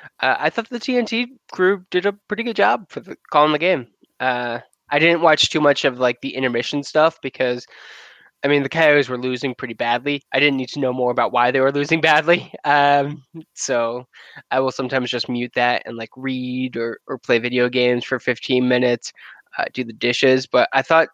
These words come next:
T N T has had a really solid broadcast. Uh, I've been impressed with, like,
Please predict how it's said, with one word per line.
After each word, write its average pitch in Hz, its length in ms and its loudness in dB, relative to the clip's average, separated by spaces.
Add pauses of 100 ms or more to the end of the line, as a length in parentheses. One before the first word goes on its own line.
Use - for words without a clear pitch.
(100)
T 165 200 2
N 156 100 2
T 151 460 2 (460)
has 139 100 -8
had 160 120 2
a 160 40 2
really 147 240 2
solid 143 260 4
broadcast. 123 600 -2
Uh, 123 240 -2 (160)
I've 139 140 2
been 170 100 4
impressed 165 340 2
with, 156 80 -2
like, 131 140 4